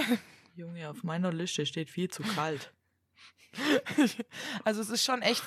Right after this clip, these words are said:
Speaker 1: viel zu schnell, viel zu kalt geworden. Aber ich find's schön, dass es jetzt halt kühler ist und nicht mehr die ganze Zeit so heiß, weil das find ich schrecklich.
Speaker 2: Ach, Mann, müssen wir jetzt, ist deine Geschichte jetzt wirklich was mit Herbst? <laughs>
Speaker 1: Nein, eigentlich nicht. Ich hab ganz viel mehr an-, <laughs> du hast schon richtig keinen Bock drauf.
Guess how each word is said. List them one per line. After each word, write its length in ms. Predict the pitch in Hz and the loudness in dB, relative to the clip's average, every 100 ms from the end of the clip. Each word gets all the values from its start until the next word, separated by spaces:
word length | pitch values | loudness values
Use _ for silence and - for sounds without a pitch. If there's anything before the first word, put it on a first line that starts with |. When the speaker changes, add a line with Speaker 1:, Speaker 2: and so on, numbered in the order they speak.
| - | -4
Speaker 1:
viel 180 | - 247 | -2 0
zu 120 | - | 2
schnell, 260 | 214 214 226 | 4 4 4
viel 160 | 214 | 0
zu 120 | - | -4
kalt 280 | - 220 240 | 0 2 2
geworden. 260 | - 180 180 | 2 2 4
Aber 100 | 175 | 2
ich 80 | - | -2
find's 180 | 226 - | 2 4
schön, 240 | 285 311 | 4 2
dass 160 | 220 196 | 0 -2
es 100 | 185 | -4
jetzt 140 | 185 | -6
halt 140 | 170 143 | -6 -6
kühler 320 | 240 247 220 | -2 2 2
ist 180 | 185 - | 2 0
und 220 | 185 180 - - - - _ _ | -2 -4 -8 -20 -20 -20 _ _
nicht 100 | 202 | -12
mehr 80 | 240 | -6
die 80 | - | -4
ganze 200 | 226 - | -4 -4
Zeit 100 | 208 | -2
so 120 | 196 | 0
heiß, 300 | 214 226 - | 2 0 0
weil 100 | 185 | -2
das 160 | 185 | -2
find 140 | - 208 | -2 0
ich 60 | |
schrecklich. 480 | - 214 - 160 - - _ _ _ _ _ - | 2 2 0 -4 -6 -14 _ _ _ _ _ -16
Speaker 2:
Ach, 840 | - - - - - - - - - | -12 -10 -10 -10 -10 -12 -10 -10 -10
Mann, 220 | - 165 175 | -10 -10 -6
müssen 340 | 170 196 208 202 | -2 0 2 4
wir 80 | |
jetzt, 220 | 196 180 - | 2 -2 -4
ist 220 | 226 - | -2 4
deine 240 | 262 233 | 8 8
Geschichte 360 | 202 202 220 202 | 6 4 4 4
jetzt 120 | 170 | 6
wirklich 280 | 190 254 214 | 6 6 6
was 200 | 226 226 | 6 6
mit 120 | 170 | 4
Herbst? 500 | 165 208 208 180 - - - - - | 8 10 10 4 -10 -16 -14 -8 -2
<laughs> 80 | 226 175 - _ | 0 0 -6 _
Speaker 1:
Nein, 300 | - 151 147 | 4 8 8
eigentlich 220 | 127 135 117 | 6 2 2
nicht. 140 | 127 | 2
Ich 100 | 165 | 4
hab 100 | 269 | 6
ganz 140 | 285 190 | 6 6
viel 100 | 165 | 6
mehr 180 | 143 | 6
an-, 180 | 165 180 | 8 8
<laughs> 920 | 196 226 247 - 247 254 - 233 226 202 | 10 8 8 8 6 6 4 4 4 4
du 80 | 190 | 6
hast 140 | 175 | 4
schon 100 | 165 | 4
richtig 220 | 180 - | -2 0
keinen 200 | - 156 | 4 4
Bock 180 | 147 160 | 4 2
drauf. 240 | - 143 | 6 6